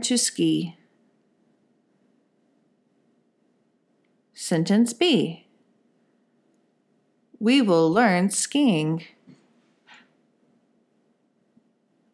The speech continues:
Answer. A. We will learn to ski. Number five.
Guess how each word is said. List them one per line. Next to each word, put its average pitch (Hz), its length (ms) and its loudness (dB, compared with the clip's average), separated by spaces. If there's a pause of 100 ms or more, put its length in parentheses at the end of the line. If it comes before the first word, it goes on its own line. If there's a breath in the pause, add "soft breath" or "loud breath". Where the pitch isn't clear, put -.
Answer. 254 480 0 (2500)
A. 170 440 0 (1040)
We 254 160 4
will 170 200 4
learn 190 260 2
to 202 140 -4
ski. 160 460 -4 (3250)
Number 277 260 4
five. - 460 0